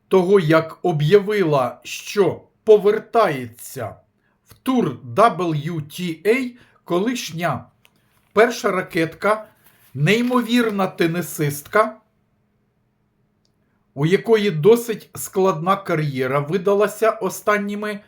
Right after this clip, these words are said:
роками, останніми місяцями, після відсутності більше ніж рік, Кароліна Плішкова.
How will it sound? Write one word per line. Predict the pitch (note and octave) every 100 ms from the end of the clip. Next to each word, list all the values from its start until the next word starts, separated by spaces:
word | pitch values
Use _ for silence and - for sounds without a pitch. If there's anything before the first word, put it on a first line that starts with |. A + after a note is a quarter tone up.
| _ _
роками, | D3+ G3 G3+ G3 G3 G#3 G#3 E3
останніми | D3+ - G3 F#3 F#3 G3 G3+ -
місяцями, | D3 F3 - G3 - G3+ F#3+ F#3+ F#3+ - - - _ _
після | G3+ A#3+ - A3+ A#3 A3+ - _ -
відсутності | D#3 G#3 - A#3+ A#3+ G3+ - F#3+
більше | D3 G#3 - -
ніж | E3 F3 D#3+ D#3+
рік, | D#3+ A#3+ - - _ _ _ _ _ _ _ -
Кароліна | F#3 G3 G3 A#3+ A#3+
Плішкова. | - A3 A3+ - - A#2+ F#2